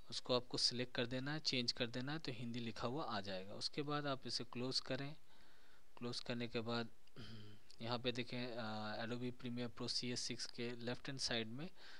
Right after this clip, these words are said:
जो प्रोजेक्ट का विंडो यहाँ देखें टाइटल थ्री नाम से आ गया, इसे आप ड्रैग करके, सॉरी यहाँ पे आपको ये वाला ड्रैग करके आपको अपने टाइमलाइन विंडो में लाकर,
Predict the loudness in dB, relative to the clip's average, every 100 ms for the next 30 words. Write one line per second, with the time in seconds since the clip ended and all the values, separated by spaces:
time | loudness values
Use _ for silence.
0 | -6 -6 -2 0 2 2 2 4 4 2
1 | 2 2 2 0 -2 0 0 2 -2 -2
2 | -2 -2 -2 0 0 0 -2 -2 0 0
3 | -2 -2 -2 0 -2 -4 -6 -6 -8 -8
4 | -8 -8 -8 -8 -8 -8 -6 -2 0 0
5 | 0 -2 -2 -2 -2 -2 -4 -4 -4 -2
6 | -2 -2 -2 -2 -2 0 0 0 -2 -4
7 | -6 -4 -4 -2 0 0 0 -2 0 2
8 | 2 0 0 0 0 0 0 -2 -6 -8
9 | -8 -8 -8 -8 -8 -8 -8 -8 -8 -8
10 | -8 -8 -6 -4 -4 -2 -2 0 0 0
11 | 0